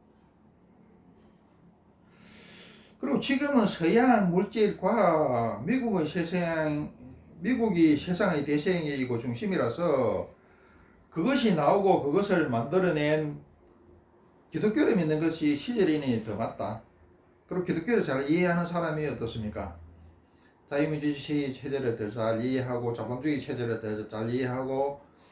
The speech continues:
시장경제 체제를 더 잘 이해하고, 더 자기, 잘 적응을 해서 더 돈도 많이 보고 더 출세하죠. 그래서 지금 시절인에는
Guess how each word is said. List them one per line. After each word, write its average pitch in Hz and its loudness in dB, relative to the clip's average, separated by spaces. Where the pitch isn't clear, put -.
시장경제 170 0
체제를 147 -2
더 123 -4
잘 127 -2
이해하고, 139 0
더 113 -4
자기, 127 -2
잘 117 -4
적응을 151 0
해서 117 0
더 113 0
돈도 120 -2
많이 113 -2
보고 117 -2
더 107 -6
출세하죠. 127 -6
그래서 202 2
지금 214 -4
시절인에는 160 0